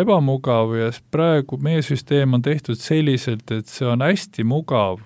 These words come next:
konteineri sisu, seal olevat failide loetelu, <clears throat> kas visata midagi välja või tuua midagi juurde,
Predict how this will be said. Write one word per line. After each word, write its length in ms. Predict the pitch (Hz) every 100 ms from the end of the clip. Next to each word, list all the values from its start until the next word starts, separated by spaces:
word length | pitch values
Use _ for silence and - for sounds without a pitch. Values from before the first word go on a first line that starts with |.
| -
konteineri 800 | 117 117 - 147 147 123 113 110
sisu, 680 | - 170 170 127 113 110 110 _ _ _ - - _ -
seal 240 | - 131
olevat 400 | 127 131 117 113
failide 520 | - 165 151 120 123
loetelu, 720 | 120 151 143 - - 117 117 117 117 -
<clears throat> 280 | - 185 156
kas 200 | 147 135
visata 400 | 160 160 127 127
midagi 360 | 151 160 127 123
välja 400 | 143 190 156 120
või 180 | 113 113
tuua 340 | 135 180 131
midagi 480 | 123 139 117 - 117
juurde, 560 | 131 202 190 127 -